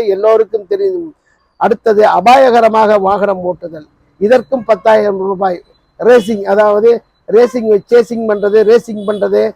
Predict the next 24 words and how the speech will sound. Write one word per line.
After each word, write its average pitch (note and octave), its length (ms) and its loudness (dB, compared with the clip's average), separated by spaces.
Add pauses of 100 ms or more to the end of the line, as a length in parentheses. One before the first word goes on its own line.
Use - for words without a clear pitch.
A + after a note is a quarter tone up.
(340)
இந்த G3+ 180 -4
மாதிரி A3+ 260 4
வந்து G#3+ 180 2 (600)
வாகனங்களை A3 560 0
வந்து G3+ 260 -4
அபாயகரமா G#3+ 640 2 (120)
ஓட்டுறது, G3+ 380 -6 (180)
சவுண்டு G#3+ 300 -4 (280)
சத்தமாக A3 540 -4 (100)
வந்து G#3+ 260 -2 (720)
வாகனம் A3 380 2
ஓட்டி G#3 260 0
அடுத்தவர்களை G#3 540 0
வந்து G3+ 260 -2 (260)
பயமுறுத்துறது, G3 720 -4 (500)
இதெல்லாம், G#3 380 2 (180)
எல்லாம் A3+ 280 -2
வந்து G#3+ 180 -2 (100)
தப்பான A3 380 0
விஷயம் G3+ 360 -6
என்று G3+ 260 0 (640)
அறிவிச்சிருக்காங்க. F3+ 680 -6 (680)
அப்புறம் G3+ 340 0 (500)
அனுமதியின்றி B3+ 680 2